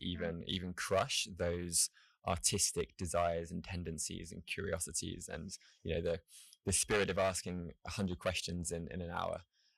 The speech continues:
Speaker 2: And do you f-, do you feel like you were able to keep that sense of,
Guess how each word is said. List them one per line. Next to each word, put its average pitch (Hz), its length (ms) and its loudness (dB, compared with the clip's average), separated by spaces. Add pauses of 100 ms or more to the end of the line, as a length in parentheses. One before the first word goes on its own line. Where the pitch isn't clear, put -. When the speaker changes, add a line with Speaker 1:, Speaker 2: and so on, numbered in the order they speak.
(100)
Speaker 2:
And 101 280 4
do 123 140 2
you 127 40 2
f-, - 260 -4
do 131 80 0
you 127 40 -2
feel 127 280 2
like 104 280 4
you 95 360 0
were 95 140 4
able 92 280 -2
to 92 140 -4
keep - 380 -2
that - 200 0
sense 87 380 -2
of, 82 180 -2